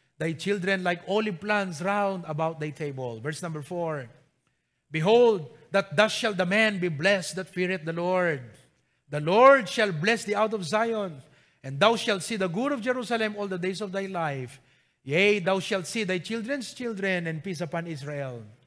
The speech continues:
Awanen. Okay, so nagpatingkad jay kaabsat. Let's pray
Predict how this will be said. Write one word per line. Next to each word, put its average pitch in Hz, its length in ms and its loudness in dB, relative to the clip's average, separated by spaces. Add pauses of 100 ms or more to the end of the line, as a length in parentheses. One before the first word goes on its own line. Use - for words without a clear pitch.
(1200)
Awanen. 151 400 -4 (720)
Okay, 139 480 -8
so 170 80 -10
nagpatingkad 151 480 -6
jay 143 160 -6
kaabsat. 127 480 -8 (800)
Let's 165 320 0
pray 208 560 6